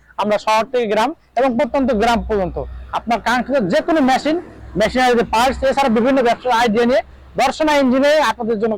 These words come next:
কাজ করে থাকে। ভিডিওটি ভালো লাগলে অবশ্যই লাইক, কমেন্ট এবং শেয়ার করতে ভুলবেন না। আর এইরকম কৃষি সম্পর্কিত নতুন নতুন ভিডিও পেতে আমাদের চ্যানেলকে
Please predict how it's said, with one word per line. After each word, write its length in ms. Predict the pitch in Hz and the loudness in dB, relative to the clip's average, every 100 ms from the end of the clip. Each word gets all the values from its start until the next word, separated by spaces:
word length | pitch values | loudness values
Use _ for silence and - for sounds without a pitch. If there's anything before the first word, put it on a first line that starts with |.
| 208 | -6
কাজ 100 | - | -6
করে 120 | 233 214 | -4 -2
থাকে। 160 | 220 294 _ _ _ 160 | 0 -2 _ _ _ -2
ভিডিওটি 280 | 233 262 247 | 2 4 4
ভালো 100 | 226 262 | 4 4
লাগলে 160 | 262 269 | 4 4
অবশ্যই 220 | 277 - 208 | 2 2 2
লাইক, 140 | 214 226 | 2 2
কমেন্ট 200 | 233 233 | 2 2
এবং 100 | 233 - | 2 0
শেয়ার 120 | 220 | -2
করতে 140 | 208 202 | 0 -2
ভুলবেন 220 | 196 214 254 | 0 0 0
না। 60 | 311 - - - 170 | 0 -4 -20 -10 -4
আর 80 | 180 175 - - - 240 | -2 -4 -10 -16 -2 0
এইরকম 340 | 311 269 349 370 - - | 2 2 0 -2 -8 -8
কৃষি 220 | 302 262 277 | -4 0 0
সম্পর্কিত 380 | 277 240 240 233 302 | 2 2 0 2 2
নতুন 160 | 285 269 254 | 2 2 0
নতুন 160 | 240 208 | 0 0
ভিডিও 180 | 220 240 | 2 2
পেতে 160 | 220 240 | 0 0
আমাদের 200 | 240 226 202 | 0 0 0
চ্যানেলকে 260 | 226 214 | -2 -2